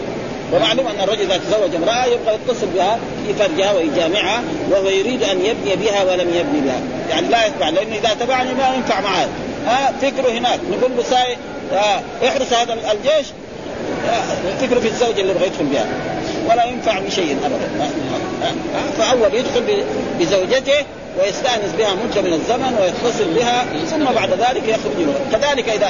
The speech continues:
أراد مثلا يريد، آه، يعني إيش يقدم، الحج أو إلا هذا، قدم إيه؟ نعم، الزواج قبل الحج. آه، والرسول ذلك أمر: "يا معشر الشباب، من استطاع منكم الباءة فليتزوج،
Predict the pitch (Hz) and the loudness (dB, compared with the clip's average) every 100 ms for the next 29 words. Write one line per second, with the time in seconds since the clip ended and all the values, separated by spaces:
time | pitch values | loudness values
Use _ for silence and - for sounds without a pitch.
0 | 175 208 175 - - - 175 170 156 151 | 2 2 0 -2 -6 -2 0 2 2 2
1 | 139 180 208 165 147 - - - - 160 | 2 2 2 2 0 -2 -6 -6 -4 0
2 | 160 147 - - - 151 151 156 156 214 | 2 2 -2 -6 -4 0 0 0 0 2
3 | 220 196 175 202 175 175 - 254 214 208 | 4 4 2 -2 -2 -2 0 -2 0 0
4 | 196 175 165 196 285 - - - - 170 | 2 0 2 0 0 -2 -2 -2 0 0
5 | 170 196 - 175 170 147 156 - - 185 | 2 0 2 2 0 -4 -6 -4 -4 -2
6 | 214 226 185 226 214 190 202 240 233 233 | -2 -2 -2 0 0 0 0 0 0 -2
7 | 196 160 - - - - - 190 - 247 | -2 -2 -4 -6 -6 -4 -4 -2 2 2
8 | 208 240 214 180 151 208 220 - 202 170 | 2 0 2 2 2 0 0 0 0 2
9 | 156 143 - 175 196 220 208 208 180 185 | 0 -2 -4 0 0 0 -2 0 0 0
10 | 175 185 156 175 - 185 226 190 202 220 | 2 2 0 -2 -2 0 2 2 0 -2
11 | 170 330 208 247 226 214 185 165 160 151 | 0 2 2 2 0 0 0 0 0 0
12 | 131 | 2